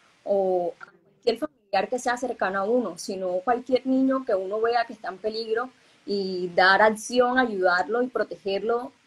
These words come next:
de pronto de esas malas personas que, que tienen tanta maldad en su corazón, hacerle maldad a un niño tan inocente que, que, o sea, es una cosa tan triste. Y pues lo que pasó yo creo que a cada uno de los colombianos nos tiene con el corazón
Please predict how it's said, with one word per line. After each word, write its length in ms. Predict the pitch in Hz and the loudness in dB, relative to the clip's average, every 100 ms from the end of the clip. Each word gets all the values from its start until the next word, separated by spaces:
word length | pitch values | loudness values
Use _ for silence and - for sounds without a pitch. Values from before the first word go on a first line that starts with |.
| - | -4
de 100 | 214 | -2
pronto 460 | 202 196 196 233 | 0 -4 -4 -4
de 280 | 226 202 196 | -2 -4 -6
esas 220 | 196 226 | -8 -8
malas 320 | 226 240 233 | 0 2 2
personas 560 | 226 226 202 202 196 214 - | -2 -6 -4 -4 -2 -6 -4
que, 280 | 226 190 - _ | -4 -4 -6 _
que 120 | 214 | -4
tienen 300 | - 202 226 | -2 -2 0
tanta 340 | 220 233 247 247 | 2 2 2 0
maldad 320 | 214 190 185 | 0 -2 -6
en 80 | 208 | -6
su 120 | 240 | -6
corazón, 560 | 233 196 - 196 196 - - - | -6 -6 -8 -8 -8 -12 -20 -14
hacerle 460 | - 202 202 190 202 - _ _ _ | -10 -8 -6 -6 -8 -12 _ _ _
maldad 240 | 196 233 240 | 0 0 0
a 60 | |
un 220 | 214 220 233 | -4 -8 -8
niño 240 | 247 254 | -6 -6
tan 180 | 240 220 | -6 -10
inocente 760 | 196 175 - 226 220 226 262 277 _ _ _ - | -10 -12 -8 -8 -8 -8 -10 -12 _ _ _ -2
que, 560 | 202 190 180 175 156 _ _ - | 0 0 -2 -6 -10 _ _ -4
que, 120 | 208 | -2
o 60 | |
sea, 320 | 196 254 226 190 | 0 -2 -2 -4
es 100 | 202 | -4
una 200 | 240 254 | -4 -4
cosa 340 | 220 254 247 - | -6 -6 -4 -2
tan 240 | 214 202 | -2 -2
triste. 480 | 214 220 220 302 302 _ _ _ | -4 -4 -4 -6 -8 _ _ _
Y 100 | - | -16
pues 480 | - 185 175 165 - | -6 -4 -2 -6 -4
lo 140 | 190 | -2
que 100 | 202 | -2
pasó 300 | 196 175 196 | -2 -2 -4
yo 160 | 185 208 | -6 -4
creo 320 | 220 208 214 | -2 -2 -2
que 300 | 226 220 208 | -2 -2 -2
a 100 | 170 | -4
cada 260 | - 175 185 | -2 2 2
uno 180 | 196 208 | 0 -2
de 60 | |
los 80 | 208 | -4
colombianos 680 | - 196 175 160 160 190 208 | -4 -4 -4 -6 -6 -6 -10
nos 100 | 202 | -6
tiene 180 | 190 175 | -6 -2
con 180 | 208 208 | 0 0
el 80 | |
corazón 560 | 190 175 175 175 156 180 | 2 0 0 -4 -8 -8